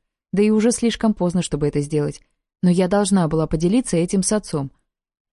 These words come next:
«Мне кажется», начинаю осторожно, сильнее сжимая его руки, «Рома не тот, кто мне нужен.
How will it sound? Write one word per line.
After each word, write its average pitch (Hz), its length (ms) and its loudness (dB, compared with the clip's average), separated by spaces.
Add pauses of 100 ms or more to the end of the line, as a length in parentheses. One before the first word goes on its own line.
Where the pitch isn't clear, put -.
(560)
«Мне 208 260 6
кажется», 226 600 0 (240)
начинаю 180 440 2
осторожно, 185 480 0
сильнее 180 360 2
сжимая 175 380 0
его 175 200 0
руки, 160 340 -4 (480)
«Рома 220 320 4
не 214 140 6
тот, 214 260 0
кто - 200 -2
мне 175 160 2
нужен. 151 400 -2